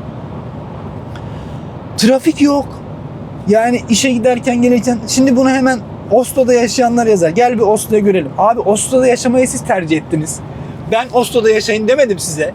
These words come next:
Gelin güneyde yaşayın. Gidin kuzeyde Tromsø'de yaşayın, Bodø'de yaşayın. Hani illa Oslo'da yaşamak zorunda değilsiniz yani. Neden bunu söylüyorum? Çünkü Instagram'da ben bu tip şeyler söylediğimde hemen Norveç'te yaşayan Türkler bana yazıyorlar da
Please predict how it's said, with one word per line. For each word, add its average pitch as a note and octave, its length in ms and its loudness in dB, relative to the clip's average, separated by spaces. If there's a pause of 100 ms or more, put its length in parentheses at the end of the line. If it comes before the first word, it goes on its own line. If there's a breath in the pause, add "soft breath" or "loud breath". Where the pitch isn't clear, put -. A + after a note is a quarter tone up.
(120)
Gelin D#4 280 0
güneyde D4+ 320 0
yaşayın. G3 420 0
Gidin C4 220 0
kuzeyde C4+ 480 2 (420 loud breath)
Tromsø'de C4 520 2
yaşayın, E3 420 0
Bodø'de A#3 320 2
yaşayın. D#3 420 0 (220)
Hani E3 220 -2 (420 loud breath)
illa A#3 360 4
Oslo'da A3+ 340 2
yaşamak A3 360 2
zorunda A3+ 340 2
değilsiniz G3 460 4
yani. C3 200 -2 (1000 loud breath)
Neden C4 320 2
bunu G3+ 140 4
söylüyorum? A#3+ 360 2
Çünkü B3 180 2
Instagram'da A#3+ 680 2
ben A#3 160 2
bu A3 80 -2
tip A3+ 140 -6
şeyler A#3+ 300 2
söylediğimde A#3 360 0
hemen A3+ 260 2 (440 loud breath)
Norveç'te A3 500 2
yaşayan G#3 300 2
Türkler G#3+ 340 0
bana G#3+ 140 2
yazıyorlar A3 520 4
da C3+ 180 2